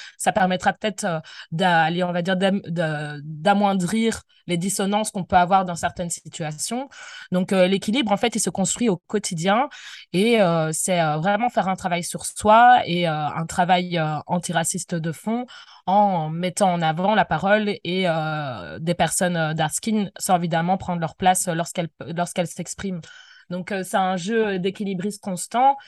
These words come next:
Et, euh, moi, je suis sûre que plus on fait, euh, notre chemin vers l'antiracisme, moins cette dissonance et, euh, ces réflexes et ces micro-agressions qu'on peut aussi porter vont,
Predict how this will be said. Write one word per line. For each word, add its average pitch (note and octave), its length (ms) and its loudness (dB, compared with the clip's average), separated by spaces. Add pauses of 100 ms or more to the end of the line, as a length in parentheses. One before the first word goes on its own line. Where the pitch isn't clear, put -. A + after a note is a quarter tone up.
(360)
Et, G#3 240 2
euh, F3+ 100 2
moi, F#3 140 -2
je F3+ 100 -6
suis E3+ 180 -12
sûre A#3 260 -6
que G3+ 80 -6
plus A3 380 -4
on G3 180 -4
fait, G3+ 320 0
euh, E3 160 2
notre F3 240 -6
chemin G3+ 260 -2
vers F3+ 140 -2
l'antiracisme, A#3 840 -6 (260)
moins G3 180 0
cette F#3+ 200 -4
dissonance G3+ 600 -4
et, F3+ 160 -2
euh, D3+ 400 -2
ces - 160 -8
réflexes F#3 540 -4
et - 20 -4
ces E3+ 140 -4
micro-agressions F3 720 0
qu'on F3+ 160 -6
peut F#3 120 -2
aussi F3 220 -4
porter F#3 400 -4 (520)
vont, E3+ 560 -2